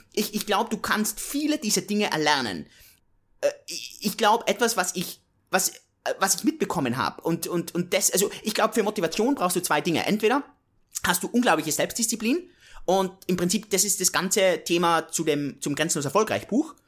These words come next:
Oder, und das ist jetzt im Prinzip, worum, worum Time Horizon geht, du hast, äh, du hast einen so einfachen Weg vor dir, dass er so klar da ist, dass du eigentlich gar keinen anderen Weg mehr gehen willst.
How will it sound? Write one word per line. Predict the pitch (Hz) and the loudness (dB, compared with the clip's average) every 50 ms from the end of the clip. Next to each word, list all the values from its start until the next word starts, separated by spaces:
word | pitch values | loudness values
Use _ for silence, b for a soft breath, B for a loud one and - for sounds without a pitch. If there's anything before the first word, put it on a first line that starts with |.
| b b b b b _ _ | b b b b b _ _
Oder, | 190 196 214 262 302 277 214 | 4 4 6 6 4 2 2
und | 196 190 | 0 0
das | 208 214 | -2 0
ist | 202 | 0
jetzt | 208 214 208 | -2 -2 -2
im | 202 185 | -2 -4
Prinzip, | 185 180 - 208 202 180 | -4 -4 -4 -6 -4 -2
worum, | 175 170 170 180 175 - - | -2 -2 0 0 -2 -2 -2
worum | 160 160 170 160 - | -2 0 0 -2 -2
Time | - - 233 220 | -2 0 2 2
Horizon | 160 117 110 110 120 110 | 4 2 2 0 -4 -2
geht, | 120 143 220 233 B B B B B B B | 0 0 0 -2 B B B B B B B
du | - 185 180 | -4 -2 0
hast, | 185 208 - - - - - _ | 2 2 2 0 -2 -4 -8 _
äh, | - - - _ - | -6 -6 -6 _ -4
du | - 185 196 | 0 0 2
hast | 233 - - 196 | 2 0 -2 -4
einen | 202 196 | -2 0
so | - - - - 339 349 - - | 4 4 6 6 6 6 4 2
einfachen | 262 269 294 - 277 247 - 196 165 | 2 2 2 0 0 0 0 -2 0
Weg | 202 - 240 - - | 0 -2 -2 -2 -2
vor | - 127 117 | -2 -2 -2
dir, | - 135 139 160 208 294 B B B B B B - | 0 0 0 0 0 0 B B B B B B 0
dass | 175 196 | 2 2
er | 208 202 | 4 6
so | - - - - 294 403 403 - | 6 8 8 8 6 6 2 2
klar | - - - 202 196 220 233 - | 0 0 2 4 4 4 4 4
da | 208 214 196 | 2 2 4
ist, | 135 139 190 214 - B B B B | 2 2 2 0 -2 B B B B
dass | - 202 - | -2 -2 -2
du | - - - | -2 -2 0
eigentlich | - 143 180 208 233 269 269 262 262 - - - | 2 2 4 2 2 0 -2 -2 -4 -6 -4 0
gar | - 135 - | 2 2 2
keinen | - 247 202 | 2 0 0
anderen | - 170 196 190 180 170 151 | 2 0 0 0 -2 2 2
Weg | 165 160 165 | 2 2 2
mehr | 143 135 | -2 0
gehen | - 143 135 113 | 0 0 0 0
willst. | - - - - - - | -2 -2 -4 -6 -6 -6